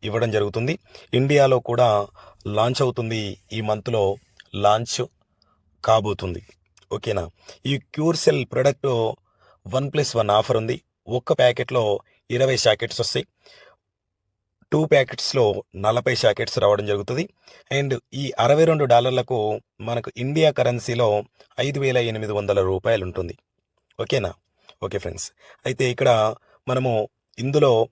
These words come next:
first of all ఐడీ తీసుకోవాలంటే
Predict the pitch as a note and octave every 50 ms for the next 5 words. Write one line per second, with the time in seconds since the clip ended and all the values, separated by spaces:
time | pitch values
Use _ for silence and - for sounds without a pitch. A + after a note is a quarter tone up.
0 | _ _ _ _ _ _ _ _ _ - - B2+ - - - D#3+ - D#3+ D3 B2+
1 | A#2 A2+ - _ _ _ _ _ _ _ _ _ _ _ - - A#2 C3 C#3 D3+
2 | C#3+ B2 A2 - _ _ _ _ _ _ _ - A#2+ A#2+ - - - B2 A#2 A#2
3 | A#2 A2 G2+ A#2+